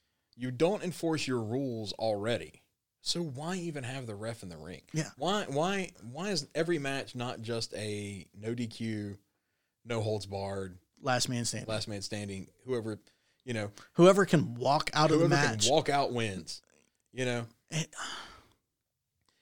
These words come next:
Speaker 1: 'Cause, I mean, you don't enforce the legality rules. You don't enforce any kind of, uh, you know, non-interference rules. You, you,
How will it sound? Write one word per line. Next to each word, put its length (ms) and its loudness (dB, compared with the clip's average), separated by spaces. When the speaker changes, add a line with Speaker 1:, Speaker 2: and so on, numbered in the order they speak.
Speaker 1:
'Cause, 180 0
I 40 -2
mean, 240 0
you 100 -2
don't 200 2
enforce 460 -2
the 220 2
legality 640 0
rules. 420 -14
You 60 -8
don't 240 -2
enforce 580 0
any 200 -6
kind 400 -4
of, 360 -4
uh, 420 -6
you 140 -10
know, 240 -10
non-interference 880 -4
rules. 440 -6
You, 160 -8
you, 100 -18